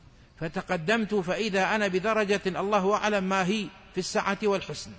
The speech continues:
فإذا أنا بمحمد صلى الله عليه وسلم وإبراهيم صلى الله عليه وسلم، وهو يقول لإبراهيم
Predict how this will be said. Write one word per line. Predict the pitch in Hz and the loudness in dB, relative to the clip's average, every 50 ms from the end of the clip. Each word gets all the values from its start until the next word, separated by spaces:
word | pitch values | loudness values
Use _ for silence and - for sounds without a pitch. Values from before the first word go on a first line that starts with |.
| - - - - - - - - - - - - - - - - - - - - - - | -20 -20 -20 -20 -20 -20 -20 -20 -20 -20 -20 -20 -20 -20 -20 -20 -20 -20 -20 -20 -12 -2
فإذا | - 202 - 247 220 196 202 196 226 240 | 4 6 6 6 6 6 2 2 4 2
أنا | 220 208 | 2 0
بمحمد | 190 196 190 196 180 - 202 226 220 208 202 185 190 180 | 0 0 0 -2 -2 -2 -2 -2 0 0 0 0 0 -4
صلى | - - 208 202 202 | -2 -2 0 0 0
الله | 196 190 202 190 180 185 | 2 2 2 2 2 0
عليه | 170 170 | -2 -4
وسلم | 165 - 196 190 175 147 117 - - - - - - - - - - - 127 | -2 -2 -2 -2 -2 -4 -6 -10 -20 -20 -20 -20 -20 -20 -20 -20 -20 -10 -6
وإبراهيم | 139 170 185 175 190 190 190 190 190 220 220 202 180 160 | 0 0 0 2 2 2 2 2 2 2 0 0 -2 -2
صلى | - 214 220 208 196 | -2 -2 0 0 0
الله | 190 190 190 185 180 175 | 0 0 0 0 0 -2
عليه | 175 180 165 | -2 -2 -4
وسلم، | 156 - 156 127 104 - - - - - - - - - - - - - - - - - - - - - - - - - | -4 -6 -8 -8 -10 -14 -20 -20 -20 -20 -20 -20 -20 -20 -20 -20 -20 -16 -16 -16 -16 -16 -18 -20 -20 -20 -20 -20 -12 -6
وهو | 127 139 160 202 226 | -4 0 0 2 4
يقول | 233 233 220 - - 247 262 233 220 233 | 4 4 2 2 0 -2 0 0 -2 0
لإبراهيم | 220 214 196 214 208 202 190 180 208 208 208 202 202 190 175 - | 0 0 2 4 4 4 4 4 2 2 0 0 0 -2 -4 -6